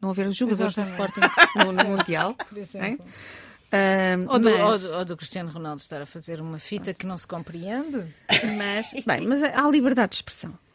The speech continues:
Speaker 1: Mas este Mundial do Qatar é indecente.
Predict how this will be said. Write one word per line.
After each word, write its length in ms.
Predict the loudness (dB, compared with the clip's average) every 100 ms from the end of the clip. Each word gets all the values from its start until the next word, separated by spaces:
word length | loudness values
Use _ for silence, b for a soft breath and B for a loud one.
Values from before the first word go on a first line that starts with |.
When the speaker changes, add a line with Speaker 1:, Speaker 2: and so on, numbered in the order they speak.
| 2
Speaker 1:
Mas 240 | 4 6
este 200 | 6 6
Mundial 520 | 6 4 4 0 0 -4 -8
do 200 | -6 -4
Qatar 500 | -2 0 2 2 2 -4 -2
é 260 | -2 -2 _
indecente. 840 | 2 2 2 -4 -6 -6 -10 -20